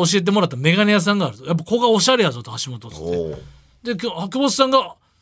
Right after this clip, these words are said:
Speaker 1: 「ちょっと送っとくわ、メガネ。もしよかったら行ってくれ」っつって。
Speaker 2: うん。
Speaker 1: 「メガネとかまた買うんやったら」っつって。
Speaker 2: うん。
Speaker 1: 別に久保さんだ-、なんか誰かしょ-、なんか別になんか、紹介料もらってるとかそんなんじゃないで。
Speaker 2: うん。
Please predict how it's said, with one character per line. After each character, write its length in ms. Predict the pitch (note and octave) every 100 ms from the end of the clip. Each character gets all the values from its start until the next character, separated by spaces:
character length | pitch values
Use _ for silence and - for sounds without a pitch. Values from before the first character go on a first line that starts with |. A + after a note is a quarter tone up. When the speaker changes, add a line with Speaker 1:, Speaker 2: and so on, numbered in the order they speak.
| _ _ _ _ _
Speaker 1:
「ち 80 | B3
ょ 0 |
っ 20 |
と 80 | F#3+
送 200 | A#3 D4+
っ 20 |
と 140 | A3 A#3
く 40 |
わ、 40 | D3+
メ 140 | C3+
ガ 100 | C3
ネ。 120 | A2+
も 100 | D3+
し 100 | A#3
よ 120 | F3 F3+
か 60 |
っ 40 | C#3+
た 40 |
ら 60 | C#3
行 40 |
っ 20 |
て 100 | -
く 100 | F#3
れ」 80 | C3+
っ 60 | A#2+
つ 140 | -
っ 20 | -
て。 140 | A#2
Speaker 2:
う 80 | D#2
ん。 80 | C#2
Speaker 1:
「メ 100 | E3+
ガ 100 | F#3
ネ 60 | E3
と 80 | B2
か 180 | A#2 _ _
ま 80 | D#3
た 100 | C3+ -
買 160 | -
う 80 | D#3
ん 40 | C3+
や 80 |
っ 20 | A#2+
た 120 | A#2+
ら」 60 | A#2
っ 20 |
つ 100 | -
っ 20 |
て。 0 |
Speaker 2:
う 0 |
ん。 140 | B1+ - _ _ _
Speaker 1:
別 120 | G3+
に 80 | G#3+
久 60 | A3
保 80 |
さ 100 | G#3+
ん 20 | F#3
だ-、 140 | F3
な 120 | F3
ん 40 | C#3+
か 80 | A#2+
誰 200 | D#3+ C#3+
か 80 |
し 80 | C3
ょ-、 180 | D3+ - _ _ _ _ -
な 120 | F3
ん 20 |
か 80 | D3
別 260 | C#3 C3 C#3+
に 100 | C3
な 120 | D3+
ん 80 | B2
か、 240 | A2+ A2 _ _ _ _ _ _
紹 220 | - F#3
介 160 | F3 E3
料 100 | C#3
も 80 |
ら 60 | D3
っ 40 |
て 60 | C#3+
る 60 | B2+
と 40 |
か 40 |
そ 60 | E3
ん 20 |
な 80 | C#3+
ん 20 |
じ 60 | A2+
ゃ 20 |
な 80 | A#2+
い 60 |
で。 80 | A2
Speaker 2:
う 80 | A2
ん。 120 | F2